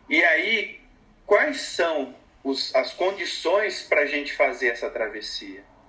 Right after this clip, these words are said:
Como é que a gente pode fazer essa travessia? Porque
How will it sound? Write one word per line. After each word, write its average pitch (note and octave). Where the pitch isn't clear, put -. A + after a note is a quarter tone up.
Como D#3+
é G3
que -
a -
gente F#3+
pode F3+
fazer C#3
essa B2+
travessia? A#2
Porque -